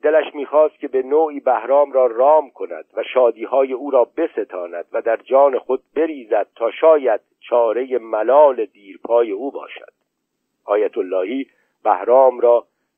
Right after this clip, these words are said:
چون قوی سبکبالی می‌دید که بر سطح زندگی می‌لغزد، حالان که خودش همچون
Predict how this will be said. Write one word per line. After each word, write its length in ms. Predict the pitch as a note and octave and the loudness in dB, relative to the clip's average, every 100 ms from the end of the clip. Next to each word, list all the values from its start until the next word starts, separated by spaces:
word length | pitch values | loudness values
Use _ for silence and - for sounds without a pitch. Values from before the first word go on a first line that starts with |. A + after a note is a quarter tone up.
| - | -6
چون 240 | C3+ A2+ | -4 -6
قوی 560 | - D3 D#3+ D3 C3 A#2+ - | -8 -6 -4 -6 -6 -6 -2
سبکبالی 960 | A2 A2 G#2+ - - A2+ C3+ C#3+ C3 | -2 0 -4 -6 -4 2 4 2 -2
می‌دید 460 | A2+ G#2+ G2+ G2 _ _ | -12 -14 -16 -20 _ _
که 80 | A2 | -6
بر 180 | G#2+ F#2+ _ | -4 -6 _
سطح 360 | C3+ A#2+ _ A2+ | -8 -8 _ -16
زندگی 560 | F#2+ G2 F#2 F#2+ G#2+ | -10 -12 -12 -20 -14
می‌لغزد، 720 | A#2 A#2+ C#3+ A2 D#2+ D2 - - _ _ _ | -14 -10 -6 -4 -4 -8 -20 -20 _ _ _
حالان 360 | G#2 G#2 G#2+ | -8 -6 -8
که 240 | - C3+ B2+ _ _ _ _ | -4 -4 -4 _ _ _ _
خودش 360 | - C#3 C3 - - | -4 0 0 -2 -10
همچون 560 | A2 A2+ - A2 G#2+ | -6 -6 -6 -6 -6